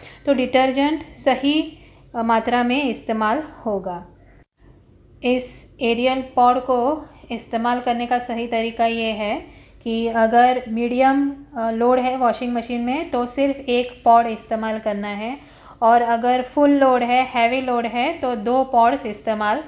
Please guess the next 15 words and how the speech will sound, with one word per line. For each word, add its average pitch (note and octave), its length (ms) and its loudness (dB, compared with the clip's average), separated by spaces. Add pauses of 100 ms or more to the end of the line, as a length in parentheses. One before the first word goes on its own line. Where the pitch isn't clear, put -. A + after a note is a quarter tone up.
(120)
करने F#3 300 -2
हैं। F3 420 -18 (480)
यहाँ C4 200 8
पर C#4+ 120 4
मैं C#4+ 100 2
आपको C#4+ 380 2
एक D4+ 180 0
क्विक D4 380 -4
डेमो A3+ 340 0
दिखाने B3+ 380 -4
वाली B3 280 0
हूँ D4+ 260 -6
कि B3+ 140 -6
इन A#3+ 260 -6
एरियल A#3 340 -2